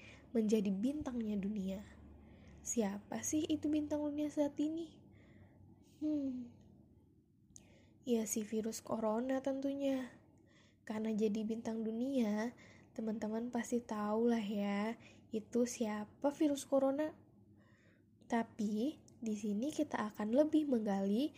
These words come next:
mengenai virus corona dengan hal-hal yang ditimbulkan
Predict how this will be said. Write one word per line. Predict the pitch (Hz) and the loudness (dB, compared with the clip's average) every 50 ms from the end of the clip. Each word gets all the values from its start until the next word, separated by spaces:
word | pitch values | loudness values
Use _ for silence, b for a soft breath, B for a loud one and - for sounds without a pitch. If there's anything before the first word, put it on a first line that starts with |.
| B B - - | B B -10 -6
mengenai | 233 214 208 214 208 226 202 202 208 | -4 0 0 0 0 2 0 0 0
virus | 202 - 220 208 220 208 - | 0 0 -2 -2 -2 -4 -4
corona | - - 214 208 202 196 214 214 196 190 196 226 285 302 B B B B B B | -2 0 2 2 2 0 -2 -4 -4 0 0 0 0 0 B B B B B B
dengan | - 220 208 202 202 | -2 0 2 2 2
hal-hal | 208 - - - 269 302 320 320 302 - 285 262 254 | 0 -2 0 4 4 4 4 4 2 0 2 4 6
yang | 247 247 247 254 247 | 6 6 4 4 2
ditimbulkan | 233 233 233 220 214 214 214 208 - 226 | 2 2 0 -2 0 -2 -2 -2 -2 -6